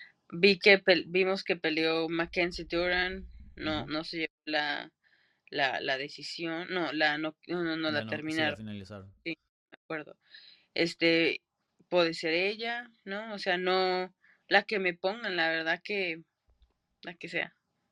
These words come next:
Speaker 2: Sí, súper. Bien, bueno, eh, Lupi, pues encantado de, de hablar contigo. Felicidades por hacer récord, accidentalmente o no, pues de todas maneras un, un gran logro y felicidades por estas cuatro victorias en el dos mil veintitrés. La verdad que un,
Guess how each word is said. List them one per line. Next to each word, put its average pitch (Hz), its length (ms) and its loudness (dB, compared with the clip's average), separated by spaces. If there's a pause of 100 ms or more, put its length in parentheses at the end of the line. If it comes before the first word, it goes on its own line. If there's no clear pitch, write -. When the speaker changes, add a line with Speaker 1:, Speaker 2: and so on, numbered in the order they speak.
(220)
Speaker 2:
Sí, 90 120 -14 (180)
súper. 95 340 -16 (1080)
Bien, 113 380 -8
bueno, 147 320 -2
eh, 139 260 -2
Lupi, 151 280 -4
pues 135 180 -6
encantado 143 540 0
de, 175 240 2
de 143 100 -4
hablar 143 240 -2
contigo. 170 460 -4
Felicidades 151 680 -2
por 160 200 -8
hacer 147 220 -8
récord, 165 400 -4
accidentalmente 151 1000 -4
o 160 60 -2
no, 160 220 0
pues 151 160 -6
de 135 80 -10
todas 147 260 -8
maneras 139 440 -6
un, 147 220 -6
un 139 140 -10
gran 143 280 0
logro 170 380 0
y 147 60 -6
felicidades 127 640 -8
por 135 180 -12
estas - 240 -16
cuatro 131 320 -6
victorias 117 400 -8
en 131 80 -12
el 120 80 -12
dos 110 160 -18
mil 107 120 -12
veintitrés. 120 600 -8
La 110 80 -6
verdad 107 280 -10
que 123 120 -14
un, 123 260 -8